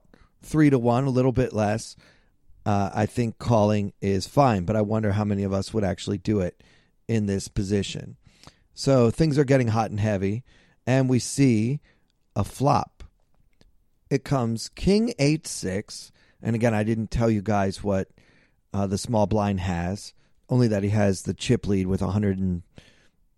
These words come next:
seventeen million chips. It's king eight six, rainbow, nothing of our suit, so we have no backdoor draw. We do have bottom pair with the seven six. And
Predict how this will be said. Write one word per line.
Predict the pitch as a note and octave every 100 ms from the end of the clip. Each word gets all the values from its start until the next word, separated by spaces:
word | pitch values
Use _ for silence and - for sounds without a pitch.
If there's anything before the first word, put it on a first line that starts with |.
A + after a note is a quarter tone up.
| -
seventeen | - G2 F#2+ G2 A2
million | G#2 F#2+ F#2+ F2+
chips. | - A#2 G2 - - _ _ _ _
It's | G#2+ G#2+ -
king | - F3+ F#3
eight | F3 -
six, | - A#2 A2+ A#2+
rainbow, | A#2+ A#2 G#2+ G#2 G2 A#2+ D3+ _ _ _ _ _
nothing | A#2+ B2+ C3 B2 C3+ B2
of | A2
our | A2+ B2+ B2
suit, | - A#2 C3 -
so | A#2
we | G#2+
have | A2+
no | A#2
backdoor | G2+ A#2 G2+ - A2 F#2
draw. | G#2 F#2 F#2+ C3+
We | D#3 G#2
do | A#2
have | A2+ A2 -
bottom | A2 G#2+ A#2 A2
pair | - A2 G2+ A#2+ D#3+ - _ _
with | G#2+ -
the | G#2+
seven | - A#2 G#2 G2
six. | - G2+ G#2+ - - - _ _ _ _ _ _ _ _ _ _ _ _ _ _ -
And | C3 B2+ A#2+ B2 C3 C#3